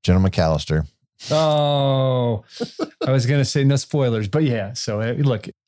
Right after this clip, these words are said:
Speaker 2: of course it's him. Why wouldn't it be him?
Speaker 1: Sets up the third act in a beautiful way.
Speaker 2: Yes.
Speaker 1: To where now,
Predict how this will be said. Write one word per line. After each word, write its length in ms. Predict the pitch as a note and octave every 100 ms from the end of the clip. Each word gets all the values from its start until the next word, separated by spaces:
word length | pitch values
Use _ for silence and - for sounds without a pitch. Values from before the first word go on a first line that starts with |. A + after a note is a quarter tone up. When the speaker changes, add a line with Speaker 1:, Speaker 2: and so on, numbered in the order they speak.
| -
Speaker 2:
of 140 | C#3 C3+
course 320 | - A#3 -
it's 140 | -
him. 220 | A2+ G2
Why 140 | G#2 D3+
wouldn't 260 | E3+ G3+
it 100 | D3
be 140 | A#2 G#2
him? 220 | F#2 F2+ - -
Speaker 1:
Sets 380 | - - D3 -
up 160 | C#3+ A#2+
the 100 | G#2+
third 400 | - F#2+ F#2 D2+
act 400 | C#2+ D2+ E2 - -
in 160 | F2
a 140 | D#2+ D#2 D#2+ _ _ -
beautiful 520 | C3 C3 G#2+ F2+ E2
way. 480 | D#2+ D2 C#2 C#2+ - _ _ _ _
Speaker 2:
Yes. 920 | C3+ G3+ B3 C4 A3+ - - - - -
Speaker 1:
To 100 | A2+
where 220 | G2+ F#2+
now, 920 | G#2 A2+ C3+ D#3+ D#3 C#3+ B2 A2+ A2